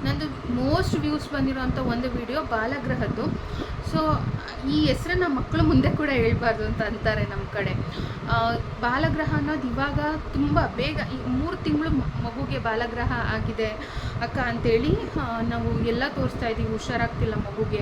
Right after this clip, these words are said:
ಬಾಲಗೃಹ ಆಗಿದೆ, ಯಾವ ಥರ ಪರಿಹಾರ ಮಾಡ್ಕೋಬಹುದು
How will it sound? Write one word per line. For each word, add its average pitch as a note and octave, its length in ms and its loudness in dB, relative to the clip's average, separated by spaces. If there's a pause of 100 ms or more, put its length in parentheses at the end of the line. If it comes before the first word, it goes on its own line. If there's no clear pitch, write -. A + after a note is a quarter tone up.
(420)
ಬಾಲಗೃಹ A#3+ 460 2
ಆಗಿದೆ, G#3+ 380 -2
ಯಾವ G#3+ 140 0
ಥರ A#3 180 0 (120)
ಪರಿಹಾರ A3+ 400 -2
ಮಾಡ್ಕೋಬಹುದು G#3 680 0